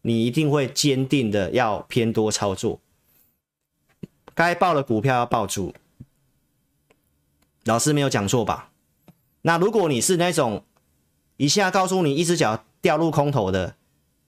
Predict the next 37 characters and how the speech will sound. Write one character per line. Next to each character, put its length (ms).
然 160
后 420
涨 300
的 80
时 100
候 140
又 100
说， 180
哎， 340
这 140
只 100
脚 160
又 100
缩 240
回 160
来 160
了， 240
你 100
要 140
看 180
这 120
种 120
方 220
唐 220
镜 200
的 140
节 240
目 180
吗？ 300
好 140
不 40
好？ 160
所 160
以 80
自 140
家 180
人， 240